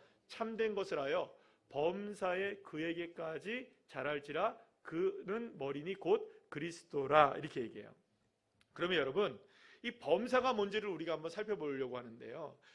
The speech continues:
이 범사가 모든 것이라고 말씀드렸죠? 그런데 방금 전에 에베소 사 장 십오 절에서 말씀하실 때 범사에 그에게까지 자랄지니라고 했는데 그분이 누구라는 거예요? 예수 그리스도까지라고 얘기를 해요.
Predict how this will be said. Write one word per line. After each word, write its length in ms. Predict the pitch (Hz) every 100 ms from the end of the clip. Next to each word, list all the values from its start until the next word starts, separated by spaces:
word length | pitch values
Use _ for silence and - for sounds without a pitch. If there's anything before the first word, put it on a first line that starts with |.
| - -
이 200 | 233 233
범사가 720 | - 143 208 214 220 208 220
모든 360 | 170 147 202 254
것이라고 380 | 233 208 185 175
말씀드렸죠? 800 | 123 - 151 135 120 - 220 - _ _
그런데 460 | - 226 247 196 -
방금 340 | - 185 233
전에 360 | 226 226 226 196
에베소 240 | 147 208
사 100 | 180
장 140 | 165 190
십오 260 | 247 233
절에서 260 | 214 196 190
말씀하실 640 | 156 127 165 151 139 131
때 340 | 196 208 113 - - - - _
범사에 640 | - 165 220 247 240 240 233
그에게까지 640 | 175 208 214 214 208 196
자랄지니라고 920 | - 131 156 190 196 196 190 175 156 160
했는데 240 | 151 190
그분이 380 | 196 170 185 202
누구라는 320 | 143 151 139
거예요? 160 | 123 113
예수 420 | 139 165 208 277 - _ _ _ -
그리스도까지라고 1300 | 170 220 214 - 214 214 - 208 175 165 185 190 139
얘기를 280 | 127 127 101
해요. 200 | 101